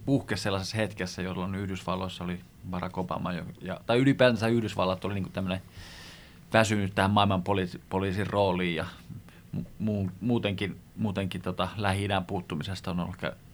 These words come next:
konfliktin puuttumisen huonoja esimerkkejä, mutta tavallaan sitten,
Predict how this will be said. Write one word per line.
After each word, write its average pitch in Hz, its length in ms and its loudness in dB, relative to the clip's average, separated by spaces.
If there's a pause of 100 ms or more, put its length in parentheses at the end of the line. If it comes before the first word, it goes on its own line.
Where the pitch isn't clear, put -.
(260)
konfliktin 95 400 -4
puuttumisen 90 360 -4
huonoja 95 340 0
esimerkkejä, 98 540 -2
mutta - 180 -6 (640)
tavallaan 107 380 8
sitten, 101 280 -4